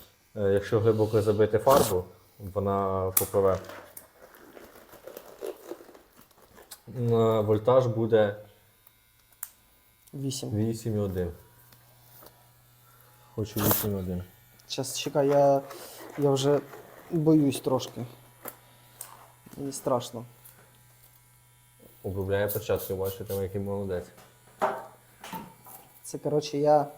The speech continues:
Speaker 2: пару полосок хочу теж собі провести, чисто вам показати, як робиться нормальний контур, бо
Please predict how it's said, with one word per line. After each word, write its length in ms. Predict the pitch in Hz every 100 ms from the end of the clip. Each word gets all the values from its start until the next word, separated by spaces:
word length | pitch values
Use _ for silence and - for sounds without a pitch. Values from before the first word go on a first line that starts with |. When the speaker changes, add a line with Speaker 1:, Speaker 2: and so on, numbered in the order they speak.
| - - - _ - _ _ _ _
Speaker 2:
пару 220 | 156 147
полосок 460 | 139 143 143 - 131
хочу 280 | - 139 -
теж 300 | 143 131 123
собі 280 | 139 131 127
провести, 540 | 123 127 143 - 135 - - - - -
чисто 320 | - - 135
вам 140 | 135
показати, 520 | 135 120 135 147 147 135
як 380 | 135 - - - - - - - - -
робиться 380 | 143 139 135 135
нормальний 360 | 143 139 139 135
контур, 360 | 139 127 120
бо 240 | 123 131